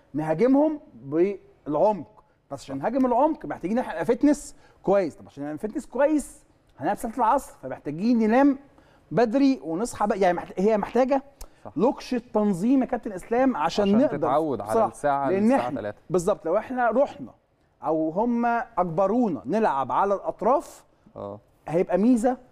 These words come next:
Speaker 1: لان هم عندهم اطوال في الدفاع.
Speaker 2: نجيب بقى البيلد اب، تعال نتفرج على بناء الهجمه بتاعهم، مهم
Speaker 1: نعم.
Speaker 2: جدًا ازاي هم بيبنوا الهجمه. هنا هم عندهم طريقتين للبناء الهجمه، البيلد اب تنظيم الهجمه بتاعهم من ورا. هنا الباك ليفت امورو ده عليه دايره، وعثمان ديوف اللي هو المساك الثاني.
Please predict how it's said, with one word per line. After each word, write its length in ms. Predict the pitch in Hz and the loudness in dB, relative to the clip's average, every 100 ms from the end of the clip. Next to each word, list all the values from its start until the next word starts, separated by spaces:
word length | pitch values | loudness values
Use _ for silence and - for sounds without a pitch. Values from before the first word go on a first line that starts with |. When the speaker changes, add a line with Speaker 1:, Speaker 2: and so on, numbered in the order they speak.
| _ - | _ -10
Speaker 1:
لان 180 | 131 165 | -2 0
هم 240 | 170 220 202 | 2 2 2
عندهم 340 | 165 208 214 | 0 -2 -2
اطوال 320 | 160 170 185 | -2 0 -2
في 240 | - 170 139 | -2 -8 -8
الدفاع. 320 | 113 - 80 _ - - | -10 -14 -18 _ -18 -8
Speaker 2:
نجيب 260 | 120 123 151 | -2 0 0
بقى 120 | 156 | 0
البيلد 300 | 156 139 147 | 0 0 0
اب، 260 | 123 110 101 | -2 -2 -4
تعال 200 | 107 135 | -2 -2
نتفرج 300 | - 139 131 | -2 -4 -2
على 160 | 110 | -4
بناء 180 | 107 131 | -2 -2
الهجمه 300 | 135 135 135 | -2 -2 -2
بتاعهم، 440 | 131 131 139 165 170 - | -4 -2 -4 -4 -10 -12
مهم 160 | 113 131 | -6 -2
Speaker 1:
نعم. 100 | 143 | 0
Speaker 2:
جدًا 320 | 147 139 147 | 0 -2 -2
ازاي 300 | 110 113 147 | -2 0 0
هم 240 | 143 156 | 0 -2
بيبنوا 300 | 123 139 147 120 | 0 0 0 0
الهجمه. 360 | 110 101 95 - _ _ _ 147 | -2 -2 -6 -10 _ _ _ 0
هنا 120 | 170 | 2
هم 200 | 170 180 | 2 0
عندهم 320 | 143 135 175 | 0 0 -2
طريقتين 520 | 147 120 113 151 180 | 0 -2 -2 -4 -2
للبناء 420 | 143 107 120 165 - - - | -2 0 0 0 -2 -12 -10
الهجمه، 420 | 110 123 110 101 | -2 -2 -2 -4
البيلد 300 | 101 139 131 | -2 -2 0
اب 200 | 131 139 | -2 -2
تنظيم 320 | 120 113 151 | -4 0 0
الهجمه 280 | 135 147 139 | 2 0 -2
بتاعهم 340 | - 143 131 | -2 -4 -2
من 80 | 120 | 0
ورا. 260 | 123 180 190 - - | 0 0 -2 -10 -4
هنا 120 | 156 | 0
الباك 280 | 170 151 170 | 2 0 -2
ليفت 220 | 175 - | -2 0
امورو 360 | 139 127 170 180 | 0 0 2 2
ده 100 | 151 | 2
عليه 160 | 151 160 | 0 0
دايره، 380 | 175 196 202 - | 2 2 2 0
وعثمان 520 | 127 135 - 160 175 | 0 0 0 0 0
ديوف 260 | 143 180 160 | 2 2 2
اللي 140 | 131 | 2
هو 240 | 156 170 - | 2 0 0
المساك 360 | 123 123 151 | -4 -2 -4
الثاني. 280 | 139 - 120 | -2 -2 0